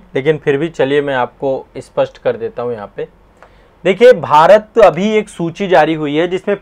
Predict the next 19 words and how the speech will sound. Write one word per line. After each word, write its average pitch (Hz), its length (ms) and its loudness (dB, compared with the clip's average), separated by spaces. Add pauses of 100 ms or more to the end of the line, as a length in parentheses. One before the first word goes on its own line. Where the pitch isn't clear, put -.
पाँच 170 320 2
सौ 226 120 0
सुपर 170 340 -4
कंप्यूटर्स 151 640 -4
की 202 160 -6
लिस्ट 147 340 -6
जारी 107 300 -4
हुई 98 200 -14
है, 101 140 -16 (480)
ठीक 165 140 2
है। 202 160 4 (280)
इक्कीस 214 400 -2
से 226 80 4
पच्चीस 220 480 0
मई 190 140 2
दो 170 120 -2
हज़ार 160 220 0
तेईस 170 360 -4
को 190 260 -4